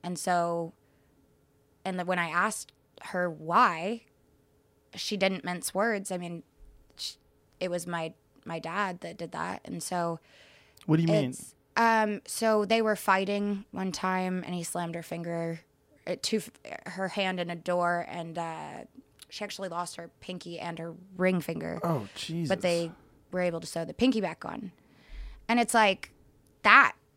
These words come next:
Speaker 1: dichotomy of, like, wanting your dad, but also knowing y-, your mom is missing a finger because of him is, like,
Speaker 2: Oh,
Speaker 1: this,
Speaker 2: fuck.
Speaker 1: how do you, like, wrap your,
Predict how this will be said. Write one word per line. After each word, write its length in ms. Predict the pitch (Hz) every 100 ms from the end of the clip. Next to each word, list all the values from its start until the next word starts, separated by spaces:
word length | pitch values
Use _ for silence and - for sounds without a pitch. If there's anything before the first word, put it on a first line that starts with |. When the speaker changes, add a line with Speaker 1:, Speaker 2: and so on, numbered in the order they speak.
| _ _ _ _ _ _ _ -
Speaker 1:
dichotomy 600 | 190 175 175 165 160 160
of, 140 | 170 165
like, 220 | 165 165
wanting 400 | 170 196 208 202
your 140 | 185
dad, 500 | 175 220 196 175 170
but 80 | 170 -
also 300 | 185 - 185
knowing 360 | 175 180 175
y-, 200 | 170 165 - _ _
your 120 | - 170
mom 240 | 175 180
is 100 | 160
missing 320 | 170 165 175 160
a 20 |
finger 380 | - 214 226 185
because 560 | 180 170 - 233 269 214
of 200 | 160 -
him 460 | 156 156 165 170 - -
is, 200 | 180 160
like, 340 | 170 - - -
Speaker 2:
Oh, 300 | 147 135 110 - - - -
Speaker 1:
this, 200 | 208 196
Speaker 2:
fuck. 420 | 147 127 175 - - -
Speaker 1:
how 180 | - 247
do 60 | 349
you, 100 | 311
like, 200 | 233 196
wrap 260 | 190 208 185
your, 200 | 175